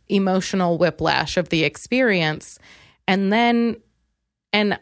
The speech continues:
I'm, but I'm living my life. I had to move, so I'm in the middle. People keep starting arguments with me out of nowhere, like, about my moving situation. They'll be like, "Hey, there's a couch," or like, "Hey, you have to pay us for something that I, you know, that doesn't exist." And so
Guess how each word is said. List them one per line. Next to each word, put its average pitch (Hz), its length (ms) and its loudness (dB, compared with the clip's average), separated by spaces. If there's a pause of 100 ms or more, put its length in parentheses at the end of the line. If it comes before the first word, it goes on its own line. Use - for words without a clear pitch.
I'm, 214 360 2
but 208 180 2
I'm 202 420 0
living 220 280 2
my 185 140 2
life. 170 340 0
I 175 80 2
had 180 240 -2
to 180 120 -2
move, 180 420 0
so - 120 -4
I'm 175 140 0
in 175 80 0
the 170 80 -2
middle. 175 320 0
People 196 340 0
keep 208 260 -2
starting 175 580 0
arguments 180 520 0
with 185 160 -4
me 175 140 -2
out 160 120 0
of 156 80 -2
nowhere, 175 540 2
like, 156 240 -4
about 156 300 0
my 185 120 -2
moving 196 360 -2
situation. 175 600 -2
They'll 170 120 -2
be 165 100 -4
like, 156 200 -2
"Hey, 208 360 -2 (340)
there's 262 180 2
a 269 80 0
couch," 269 440 -2
or 190 120 2
like, 190 220 0
"Hey, 269 280 2
you 269 160 0
have 311 180 2
to 311 80 0
pay 302 260 0
us 220 240 0
for 247 140 0
something 262 480 2
that 247 120 2
I, 226 140 0
you 202 220 0
know, 180 120 2
that 180 160 0
doesn't 190 240 2
exist." 202 440 -2
And 175 140 -6
so 180 200 -2